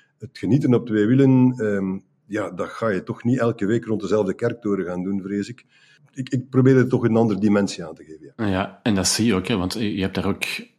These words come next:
Speaker 2: enorm veel werk van gemaakt, want ik vind je website, eh, best, eh, heel indrukwekkend. Ik weet niet, hoeveel fietsroutes heb je, eh, heb je erop staan?
Speaker 1: Eh, er staan er meer dan honderd op, eh, maar ik, eh, ik publiceer daar ook,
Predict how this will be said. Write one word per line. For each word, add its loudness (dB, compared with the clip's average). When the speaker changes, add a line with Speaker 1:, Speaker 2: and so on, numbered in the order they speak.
Speaker 2:
enorm 0
veel 0
werk -4
van -6
gemaakt, -4
want -8
ik -16
vind -6
je -6
website, -8
eh, -6
best, -8
eh, -4
heel -4
indrukwekkend. -2
Ik -12
weet -2
niet, -2
hoeveel -2
fietsroutes -2
heb -8
je, -6
eh, -10
heb -14
je -4
erop -6
staan? -12
Speaker 1:
Eh, 2
er 2
staan 6
er 8
meer 10
dan 8
honderd 6
op, 2
eh, 4
maar 6
ik, -2
eh, 4
ik -4
publiceer 2
daar 8
ook, 4